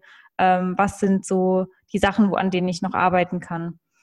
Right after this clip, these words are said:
Oftmals ist es aber halt so, dass man eher so die extrovertierte oder introvertierte Person gerade im Jobumfeld als Gefahr sieht,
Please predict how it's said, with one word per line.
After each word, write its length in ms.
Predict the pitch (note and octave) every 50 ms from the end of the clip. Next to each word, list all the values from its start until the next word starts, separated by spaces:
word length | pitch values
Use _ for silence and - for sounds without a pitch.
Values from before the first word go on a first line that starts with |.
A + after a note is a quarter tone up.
| _ _ -
Oftmals 540 | - - G3 - - - A3+ G#3 G#3 G3
ist 160 | F#3+ F#3+ - -
es 140 | G3 -
aber 180 | F#3+ F3+ F#3+ F#3+
halt 160 | G3 F#3 F3+
so, 120 | - G3 F#3
dass 200 | F#3 F#3+ - -
man 160 | G3 F#3 F3+
eher 340 | - - F#3 F#3 F#3 F#3+ F3+
so 220 | E3+ - F#3 F#3
die 260 | F3 F#3+ F#3 F3+ - -
extrovertierte 680 | - - - - - F#3 F#3+ F#3+ - - G#3 G3 - F#3
oder 160 | F#3 F#3 F3+
introvertierte 720 | - G3 F#3+ G#3 G3 G3 G3 F#3 - - G3 F#3+ - F#3+
Person 520 | - - G3+ F#3 - F#3+ F#3+ F#3+ F#3+ G3 G3
gerade 340 | - - F#3 F#3 G3 G3 F3+
im 280 | - F3 F#3 F3+ F3+ F3+
Jobumfeld 680 | - G3+ G3 - - - G#3+ G#3+ - G#3+ G3+ G3 -
als 200 | - F3 F3 -
Gefahr 400 | - F3+ - _ F3+ F3+ F#3 G#3
sieht, 340 | A3+ - C4 C4 C#4 C4 -